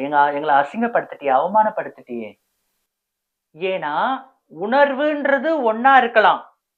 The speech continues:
உணர்ச்சின்றது வேறுபடலாம், உடையும் அங்க வேறுபடுதுல.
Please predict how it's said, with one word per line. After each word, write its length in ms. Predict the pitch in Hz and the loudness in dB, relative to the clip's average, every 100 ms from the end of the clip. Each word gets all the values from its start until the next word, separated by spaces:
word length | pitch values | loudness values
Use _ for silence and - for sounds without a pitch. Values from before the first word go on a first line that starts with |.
| _ _ _ _ _ _ _ | _ _ _ _ _ _ _
உணர்ச்சின்றது 720 | 170 254 294 302 294 269 262 277 | 0 2 2 -2 -6 -4 -4 0
வேறுபடலாம், 720 | 233 262 233 220 180 151 117 - _ _ _ _ - | 2 2 2 0 0 0 -4 -16 _ _ _ _ -10
உடையும் 460 | 156 240 254 320 302 | 2 4 4 4 4
அங்க 120 | 254 | 4
வேறுபடுதுல. 640 | 226 262 269 226 196 190 | 8 8 8 2 2 4